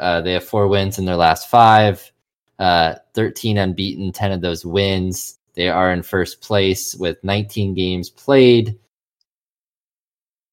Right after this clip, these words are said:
Is it, is, are they back? Are they channeling the spirit of Alex Ferguson and it's Fergie time?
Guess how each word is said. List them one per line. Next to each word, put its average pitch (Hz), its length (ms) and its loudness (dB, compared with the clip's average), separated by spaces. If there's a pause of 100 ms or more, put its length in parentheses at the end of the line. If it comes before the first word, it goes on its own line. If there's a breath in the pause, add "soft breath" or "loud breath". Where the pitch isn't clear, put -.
(200)
Is 117 160 2
it, 123 140 6
is, 110 160 0
are 113 140 2
they 123 100 4
back? 104 420 4
Are 95 80 2
they 95 140 4
channeling 113 560 0
the 101 80 -2
spirit 101 640 -2
of 85 300 -4 (100)
Alex 101 360 0
Ferguson 90 800 -6 (500)
and 87 480 -2
it's 87 260 -6
Fergie 95 320 0
time? 76 340 -4